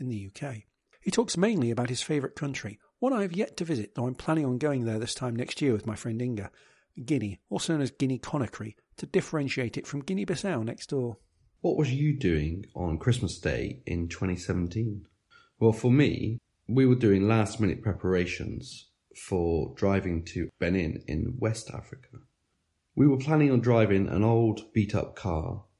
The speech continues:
Speaker 2: and then giving it away to a charity in Cotonou. We hadn't found a charity yet,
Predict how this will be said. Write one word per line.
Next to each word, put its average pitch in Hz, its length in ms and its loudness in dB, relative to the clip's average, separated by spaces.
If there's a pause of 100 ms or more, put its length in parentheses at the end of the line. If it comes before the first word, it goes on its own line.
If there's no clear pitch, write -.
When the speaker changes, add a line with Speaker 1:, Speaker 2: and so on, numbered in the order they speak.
Speaker 2:
and 95 140 0
then 90 260 -2
giving 107 220 2
it - 320 -2
away 85 520 0
to - 120 -6
a 90 80 -2
charity 87 720 -4
in 87 360 -4 (400)
Cotonou. 113 500 -4 (480)
We 110 80 4
hadn't 123 260 4
found 117 440 4
a 87 40 -2
charity 78 480 -6
yet, 80 380 -4